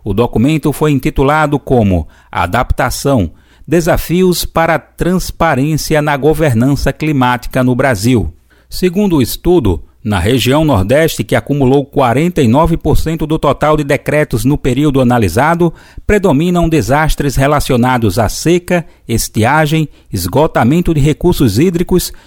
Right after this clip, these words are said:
subsistência, que é afundamento do solo, e colapsos de barragens.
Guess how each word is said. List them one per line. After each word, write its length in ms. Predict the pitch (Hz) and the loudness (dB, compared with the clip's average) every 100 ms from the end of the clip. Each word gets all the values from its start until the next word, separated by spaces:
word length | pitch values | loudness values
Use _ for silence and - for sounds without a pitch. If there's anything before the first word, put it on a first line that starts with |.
| - | -18
subsistência, 1040 | - 226 202 165 180 - 170 208 - 107 92 | -6 -2 0 0 -2 -2 0 0 0 -2 -2
que 180 | - 143 | -4 -2
é 60 | 117 | 0
afundamento 680 | 107 - 139 123 113 156 147 | 0 0 0 2 2 2 2
do 100 | 139 | 0
solo, 480 | - 160 175 175 - - - | 2 2 2 0 -2 -16 -4
e 120 | 123 | -4
colapsos 840 | - - 185 151 156 - - 151 | -2 0 2 2 0 -2 -2 -2
de 140 | 131 143 | 0 -2
barragens. 840 | 160 127 143 147 110 87 78 - | 0 0 0 0 0 -4 -4 -12